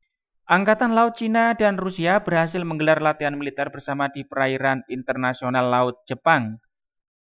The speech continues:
Manuver militer empat hari antara Rusia dan Cina dimulai pada tanggal empat belas Oktober dan berakhir pada hari Minggu tujuh belas Oktober dua ribu dua puluh satu di perairan internasional Laut Jepang. Dalam latihan perang ini, Angkatan Laut Cina dan Rusia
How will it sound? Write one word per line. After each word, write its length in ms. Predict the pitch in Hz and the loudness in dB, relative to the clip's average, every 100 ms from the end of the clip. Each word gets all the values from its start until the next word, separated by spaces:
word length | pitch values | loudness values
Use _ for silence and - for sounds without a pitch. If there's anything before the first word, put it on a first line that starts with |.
| - | -4
Manuver 480 | 160 147 143 143 135 | 0 0 -2 -2 -2
militer 320 | 127 120 120 117 | -2 -2 -2 -4
empat 240 | 113 117 | -4 -4
hari 320 | 117 117 123 | -4 -4 -4
antara 400 | - 117 120 117 | -4 -6 -4 -4
Rusia 240 | 117 120 123 | -4 -6 -6
dan 320 | 117 117 117 | -4 -6 -6
Cina 240 | 127 135 | -6 -6
dimulai 400 | 135 123 120 120 | -6 -6 -6 -4
pada 240 | 120 120 117 | -4 -6 -6
tanggal 320 | 117 113 117 - | -6 -4 -4 -4
empat 240 | 120 120 - | -6 -6 -4
belas 160 | 113 - | -6 -6
Oktober 480 | 139 - 120 120 202 294 _ _ _ | -14 -10 -8 -4 -4 -6 _ _ _
dan 240 | 127 120 120 | 0 0 0
berakhir 320 | 120 120 143 | -6 -6 -6
pada 240 | 123 117 | -4 -4
hari 240 | 113 120 117 | -4 -4 -4
Minggu 320 | 113 113 131 - | -6 -6 -10 -10
tujuh 160 | 120 | -10
belas 240 | 120 113 127 | -6 -6 -6
Oktober 400 | 120 120 123 120 | -12 -10 -6 -8
dua 160 | - 117 | -4 -6
ribu 320 | 117 113 117 113 | -4 -8 -10 -6
dua 160 | 120 110 | -4 -4
puluh 160 | 120 | -6
satu 400 | 117 113 165 269 _ _ _ - | -6 -6 -6 -8 _ _ _ -14
di 240 | 123 123 120 | -4 -4 -2
perairan 480 | - 117 113 113 110 | -2 0 0 -2 -4
internasional 1120 | - 113 110 113 113 117 113 113 131 135 139 151 _ _ - | -6 -6 -4 -4 -6 -4 -4 0 2 2 0 -6 _ _ -8
Laut 480 | 117 113 113 110 | 0 0 0 -4
Jepang. 560 | - 117 151 147 110 113 - - - - - - | -8 -2 2 2 0 -10 -16 -18 -20 -20 -14 0
Dalam 240 | 147 160 | 4 6
latihan 400 | 165 156 156 143 | 4 0 -2 -2
perang 160 | 143 123 | -4 -2
ini, 400 | 117 131 151 - | -4 -4 -4 -6
Angkatan 400 | 120 123 120 117 | -4 -4 -4 -4
Laut 160 | 113 | -6
Cina 160 | 120 113 | -6 -6
dan 240 | 110 113 | -6 -6
Rusia 400 | 113 113 131 143 | -8 -8 0 0